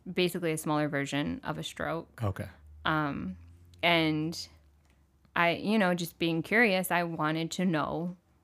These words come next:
Speaker 1: what was happening with her. And <laughs> I, I remember in the sixth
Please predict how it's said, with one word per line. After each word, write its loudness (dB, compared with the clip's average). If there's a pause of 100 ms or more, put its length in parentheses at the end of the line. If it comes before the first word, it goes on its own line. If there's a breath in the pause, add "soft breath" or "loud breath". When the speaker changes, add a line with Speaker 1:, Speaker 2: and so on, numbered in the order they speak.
(140)
Speaker 1:
what -4
was -2
happening 0
with -6
her. -2
And -2
<laughs> -6
I, 0 (540 loud breath)
I 0
remember 4
in 2
the 0
sixth -8